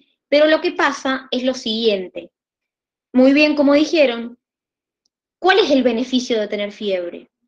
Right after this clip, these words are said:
El beneficio de tener fiebre es, primero, que se ha demostrado que aumenta la producción de anticuerpos. O sea que, como dijeron, es beneficioso para mi sistema inmune.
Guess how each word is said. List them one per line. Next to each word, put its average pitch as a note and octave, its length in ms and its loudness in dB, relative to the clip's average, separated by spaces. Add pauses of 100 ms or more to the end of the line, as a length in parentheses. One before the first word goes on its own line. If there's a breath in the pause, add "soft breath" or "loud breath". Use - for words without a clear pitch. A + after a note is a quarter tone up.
El F#3+ 140 -10
beneficio G#3 420 -2
de D#4+ 80 2
tener D#4+ 240 0
fiebre D#4+ 640 0
es, - 440 -6 (280)
primero, E4 420 2 (800)
que B3+ 100 2
se B3+ 140 0
ha C#4 60 2
demostrado D4 640 0
que B3+ 80 -2
aumenta C4 440 -2
la C#4+ 140 -4
producción A3+ 480 -6
de C4 60 -2
anticuerpos. G#3 840 -8 (1080)
O - 80 -10
sea A#3+ 260 -2
que, A#3+ 180 -2
como B3 220 2
dijeron, B3+ 600 0
es B3 120 -2
beneficioso B3 580 0
para C4+ 160 0
mi A3+ 80 -6
sistema A3 300 -6
inmune. F#3 500 -8